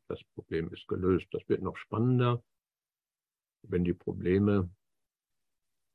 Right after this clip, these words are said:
in irgendeinem früheren Leben laufen. Man kann sich da wunderbare Geschichten ausdenken. Ich kenne eine Menge Leute,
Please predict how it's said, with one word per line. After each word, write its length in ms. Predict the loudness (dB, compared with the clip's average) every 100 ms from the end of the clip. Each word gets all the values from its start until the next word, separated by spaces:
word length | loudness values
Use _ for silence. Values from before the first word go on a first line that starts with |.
| -6
in 140 | -4
irgendeinem 520 | 0 0 -2 -6 -8
früheren 440 | -8 -4 -2 -2 2
Leben 640 | 6 6 6 2 -2 -6
laufen. 800 | 0 4 4 2 2 2 0 -2 -4
Man 240 | -4 -6
kann 180 | -6 -6
sich 160 | -6 -6
da 160 | -4
wunderbare 520 | -2 -2 -2 -6 -6
Geschichten 500 | -6 -2 -4 -4 -6
ausdenken. 720 | -4 -6 -2 -2 0 -4 -4 -6
Ich 120 | -8
kenne 200 | -8 -4
eine 80 | -4
Menge 280 | -2 -2
Leute, 480 | 0 0 0 0 -4